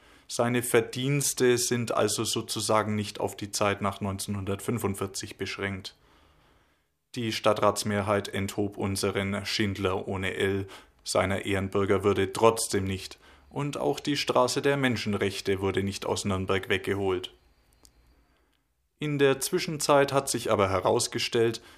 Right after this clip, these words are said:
dass, obwohl eine Straße der Menschenrechte in Nürnberg ein Hohn ist, sie einen praktischen Zweck erfüllt.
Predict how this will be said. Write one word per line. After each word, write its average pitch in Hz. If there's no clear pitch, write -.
dass, -
obwohl 107
eine 101
Straße 101
der 98
Menschenrechte 101
in 98
Nürnberg 104
ein 95
Hohn 101
ist, -
sie 107
einen 104
praktischen 104
Zweck 135
erfüllt. 95